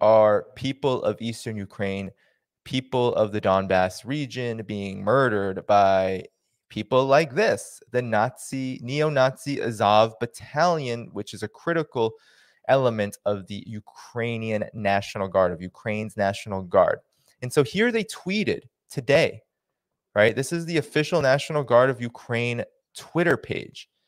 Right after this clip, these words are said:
And they said, "Azov fighters of the National Guard grease the bullets with lard against the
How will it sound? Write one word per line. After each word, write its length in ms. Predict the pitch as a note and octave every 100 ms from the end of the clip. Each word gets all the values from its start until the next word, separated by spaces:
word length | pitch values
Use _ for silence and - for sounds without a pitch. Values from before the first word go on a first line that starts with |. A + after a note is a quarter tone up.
| _ _ -
And 140 | B2
they 80 | B2+
said, 220 | C#3+ D3
"Azov 520 | B2 G#2+ C#3 G#3 G#3+
fighters 400 | - F3 F#3 F3
of 120 | G2 B2
the 60 |
National 580 | A#2 A#2+ D3+ - F3+ E3+
Guard 480 | A2+ A2+ G#2+ F#2+ -
grease 400 | A2 C#3+ F3+ -
the 100 | A3+
bullets 480 | F3 B2 C#3 D3+ D3
with 140 | B2
lard 760 | A2 G#2+ B2 E3 D3 E2+ D#2 - -
against 540 | A#2+ G2+ B2 B2+ C#3 - -
the 220 | C3